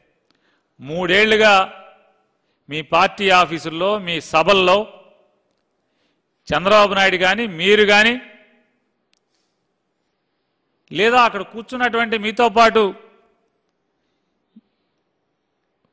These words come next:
పేరుకే పార్టీలు కానీ, వాళ్ళందరూ కూడా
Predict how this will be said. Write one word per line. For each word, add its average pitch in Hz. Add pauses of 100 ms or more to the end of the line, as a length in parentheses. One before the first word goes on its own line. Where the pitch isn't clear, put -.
(120)
పేరుకే 240
పార్టీలు 226
కానీ, 220
వాళ్ళందరూ 214
కూడా 214